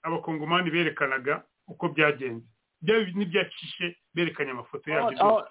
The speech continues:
Speaker 2: hano bara-, baranyunganira, Ali, bavuga ngo, iriya article navugaga, bavuga ngo ingabo z'u Burundi zigiye gukora jenoside, eh, ku Banyamurenge zifatanyije na far D C. Ndakeka ariyo nabonye. Nari nibagiye titre ko yitwaga. Barakoze kubatwunganira.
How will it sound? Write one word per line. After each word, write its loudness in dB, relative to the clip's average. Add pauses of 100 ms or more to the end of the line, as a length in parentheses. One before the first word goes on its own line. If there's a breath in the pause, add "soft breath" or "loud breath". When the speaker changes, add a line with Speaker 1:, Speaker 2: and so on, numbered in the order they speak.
Speaker 2:
hano 2
bara-, 0
baranyunganira, 0
Ali, 0
bavuga -2
ngo, -4 (140)
iriya 4
article 0
navugaga, 2
bavuga 2
ngo 0
ingabo 2
z'u 0
Burundi 2
zigiye 0
gukora 2
jenoside, 0 (680)
eh, 6
ku -2
Banyamurenge 4
zifatanyije 2
na 4
far 4
D 0
C. -6
Ndakeka 2
ariyo 4
nabonye. 0 (320)
Nari 4
nibagiye 4 (260)
titre 2
ko 4
yitwaga. 2 (300)
Barakoze 4
kubatwunganira. -2